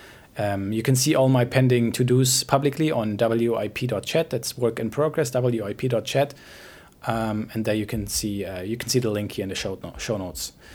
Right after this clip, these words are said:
Um, and yeah, anything else, um, is, uh, yeah, so,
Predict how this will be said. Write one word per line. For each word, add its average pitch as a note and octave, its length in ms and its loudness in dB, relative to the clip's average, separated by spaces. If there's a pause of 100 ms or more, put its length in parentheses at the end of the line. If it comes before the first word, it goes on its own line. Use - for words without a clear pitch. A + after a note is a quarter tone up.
(840)
Um, F#2+ 640 -2 (1900)
and B2 160 2
yeah, D3 160 4
anything A#2+ 340 4
else, D#3 460 4
um, A#2+ 420 4
is, C3 360 2
uh, A2+ 320 0
yeah, A#2 280 2
so, A#2+ 300 2